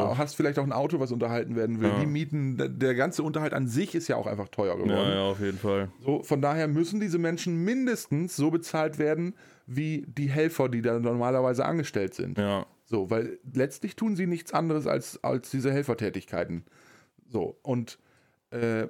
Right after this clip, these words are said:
Speaker 2: man, also man muss im Grunde ja denen, denen auch die, die Tür öffnen und, und denen, denen zeigen, okay, das ist wirklich cool hier bei uns, so, ne? Und wenn man dann nach den, ich sag mal, neun Monaten, einem Jahr, wie auch immer,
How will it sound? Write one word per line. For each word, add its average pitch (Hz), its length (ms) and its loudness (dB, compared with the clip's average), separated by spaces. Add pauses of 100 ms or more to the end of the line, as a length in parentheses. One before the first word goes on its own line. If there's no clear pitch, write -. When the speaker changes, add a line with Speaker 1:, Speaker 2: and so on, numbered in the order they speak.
(500)
Speaker 2:
man, 147 280 2
also 131 180 2
man 135 140 2
muss 175 200 2
im 170 120 2
Grunde 165 300 2
ja 156 240 4
denen, 143 640 0
denen 135 420 0
auch 131 160 0
die, 139 240 -2
die 131 300 -4
Tür 196 340 0
öffnen 151 440 -2
und, 117 240 -4
und 117 220 -2
denen, 120 300 0
denen 120 160 -4
zeigen, 139 300 -2
okay, 131 180 0
das 123 160 -2
ist 123 160 -4
wirklich 226 240 -2 (120)
cool 110 120 0
hier 95 140 -2
bei 87 80 -2
uns, 82 260 -8
so, 87 160 -6
ne? 131 140 -14 (520)
Und 143 100 2
wenn 151 100 2
man 151 120 2
dann 165 200 2
nach 214 160 0
den, 180 360 2
ich 139 120 -4
sag 139 120 0
mal, 139 140 2
neun 135 220 2
Monaten, 139 360 0
einem 123 200 0
Jahr, 123 300 0
wie 120 100 4
auch 117 100 0
immer, 139 320 0